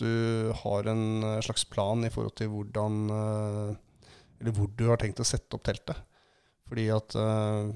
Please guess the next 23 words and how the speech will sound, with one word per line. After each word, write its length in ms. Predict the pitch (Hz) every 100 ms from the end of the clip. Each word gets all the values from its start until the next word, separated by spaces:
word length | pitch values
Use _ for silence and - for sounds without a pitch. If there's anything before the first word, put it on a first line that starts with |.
| -
vi 80 | 120
har 200 | 104 123
jo 60 |
egentlig 500 | 135 110 117 113 113 -
i 120 | 110
Norge 300 | 113 104 104 104
lov 240 | 104 110
til 120 | -
å 20 | 117
sette 220 | 107 -
opp 100 | 113
telt 380 | - 101 - - - -
nesten 720 | 113 110 - - - - 107 101 -
overalt. 720 | 104 98 101 117 196 - - - - -
Eh, 560 | 113 107 104 104 101 101
det 140 | 110 110
må 120 | 110
være 640 | 107 98 98 101 104 101 101
hundre 220 | 107 104
og 60 |
femti 300 | 101 95 -
meter 280 | 104 95 -
unna, 600 | 104 98 98 101 101 98